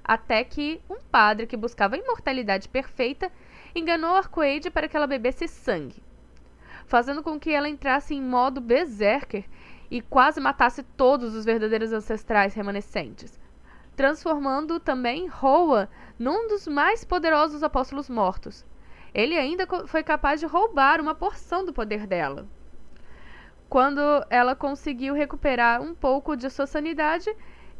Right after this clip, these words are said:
ela se acorrentou ao trono do Millennium Castle e se pôs a dormir. Os verdadeiros ancestrais remanescentes foram mortos por Roa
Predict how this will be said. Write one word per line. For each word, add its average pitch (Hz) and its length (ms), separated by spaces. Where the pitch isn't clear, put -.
ela 330 560
se 349 120
acorrentou 359 600
ao 302 240
trono 277 500
do 277 100
Millennium 269 460
Castle 226 580
e 427 100
se 453 100
pôs 339 220
a 339 60
dormir. 294 440
Os - 80
verdadeiros 220 480
ancestrais 262 440
remanescentes 220 720
foram 294 260
mortos 285 520
por 302 220
Roa 277 540